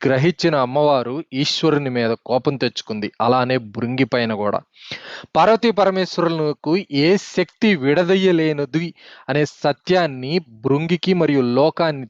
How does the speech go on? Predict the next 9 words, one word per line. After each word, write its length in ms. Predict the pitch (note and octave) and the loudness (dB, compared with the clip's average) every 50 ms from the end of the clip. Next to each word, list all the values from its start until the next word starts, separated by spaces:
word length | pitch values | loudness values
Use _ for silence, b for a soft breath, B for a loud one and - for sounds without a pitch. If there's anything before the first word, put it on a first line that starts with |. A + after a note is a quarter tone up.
| _ - | _ -4
తెలియజేయడానికి 840 | B2+ C3 C#3+ D#3 C#3+ D3 C#3+ B2+ A2+ A2+ A2 G#2+ G#2+ G2+ - - G#2+ _ - - | 0 2 2 2 4 2 2 2 2 0 -2 -4 -4 -6 -6 -6 -6 _ -2 -2
పార్వతీదేవి 760 | B2 C3 C#3+ D#3+ D#3 - C#3 A#2 A2 G#2+ G#2+ G#2 B2 D#3+ G3+ - B B B B B B B B | 0 0 0 0 -2 -2 -4 -4 -4 -4 -4 -2 -2 -2 -2 -4 B B B B B B B B
భాద్రపద 840 | A2+ G2+ B2+ C3 C#3 D#3 D#3 _ - D#3+ D3 C#3+ - - C#3 C#3 | -8 -2 0 2 2 2 0 _ -2 0 0 0 0 0 0 2
మాస 580 | C#3 B2+ B2 A#2 A#2+ A#2+ B2 C3+ D3 C#3 - - | 0 0 -2 -4 -4 -2 0 0 -2 -2 -2 -4
శుక్ల 640 | C3 A#2 - - - D3 - _ - - D#3 C#3 A#2+ _ _ - | -4 -4 -4 -6 -6 -6 -6 _ -2 0 0 0 0 _ _ -4
పక్ష 280 | C#3+ C#3+ - - - - | -4 -4 -4 -4 -4 -2
దశమి 680 | D3 A#2+ G#2+ - G#2+ - C3 C3 B2+ - F3 F3 F#3 F#3+ | -2 -2 -4 -6 -4 -2 -2 -2 0 0 0 2 2 2
నుండి 280 | F#3 F3 E3 D#3 D3 C#3 | 0 0 0 0 2 2
ఆరంభించి 880 | C3 C3 C3 C3+ C#3 C3+ B2+ B2 A#2+ A2+ - - - A#2+ C#3 F3 G#3 | 2 2 2 0 -2 -4 -6 -12 -12 -12 -12 -12 -10 -6 -6 -6 -6